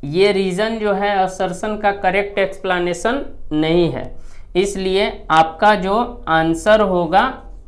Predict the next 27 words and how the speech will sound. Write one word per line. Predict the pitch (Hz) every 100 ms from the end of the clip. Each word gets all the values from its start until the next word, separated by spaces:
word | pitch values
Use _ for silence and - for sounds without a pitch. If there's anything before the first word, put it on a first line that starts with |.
| - - - - - - -
वो | 147 180
हो | 190 185
जाएगा | 180 180 180 185
आपका | 180 180 - 185 180
ऑप्शन | 175 - 233 294 294 - - -
बी। | 131 156 147 101 - - - - -
चूँकि | 160 175 175
इस | 202 208
टाइप | 202 185 185
के | 190
क्वेश्चन | 185 175 170 - 214 202
आप | 160 - 175
लोग | 170 -
पहले | 156 175 202
भी | 202
कर | 202 196
चुके | 196 190 190
हैं, | 190 226 - - - - - - -
तो | 185 240 - - - - - - - - - - - - - -
ये | 170 156 -
था | 208
आपका | 196 202 - - - - - -
assertion | 175 175 196 180 175 220 208
and | 202 180
reason | 180 180 196 180
based | 180 180 -
question। | 147 143 - 151